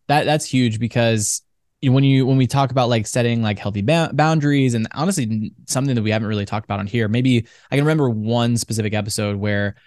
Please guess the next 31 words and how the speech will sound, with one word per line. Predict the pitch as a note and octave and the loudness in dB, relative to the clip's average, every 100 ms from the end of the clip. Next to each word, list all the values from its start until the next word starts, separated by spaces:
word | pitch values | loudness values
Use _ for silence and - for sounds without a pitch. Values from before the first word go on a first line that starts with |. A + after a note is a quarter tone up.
| _ - | _ -4
you | A2+ | -2
know, | |
someone | G2+ A2+ G#2+ | 0 0 0
kind | A#2 G#2 | -2 -2
of | |
had | G2 G#2 | -2 -4
to | |
cut, | G2 - G#2+ C2 A2 | -4 -4 -4 -4 0
they | C3 | 2
literally, | C3 C3 B2 A#2 - | 2 4 2 2 2
actually, | A3 - C4+ | 0 0 -2
no, | B3+ | 0
the | E3+ | 0
last | D#3+ A3 - | 2 0 0
one | A2+ | -2
with, | A2 A2+ A#2 | 0 0 0
um, | A2+ A2 G#2+ G#2 _ _ _ - - | 2 2 0 -2 _ _ _ -10 -2
um, | A2 G#2+ G#2 G2+ A#2+ _ _ _ | 0 0 0 -2 -6 _ _ _
oh, | - - | -10 -10
shoot, | - - A2+ | -6 -2 -2
who | B2 | 0
was | A#2 G2 | 0 0
it? | F#2+ _ _ _ | -6 _ _ _
Oh | C3 | 0
no, | C3 | 2
that | A#2 | 4
was | A#2 | 2
maybe | G#2+ G2+ | 0 -2
two | G#2+ | -2
episodes | F#2+ G#2 F2 | -4 -6 -8
ago. | - | -12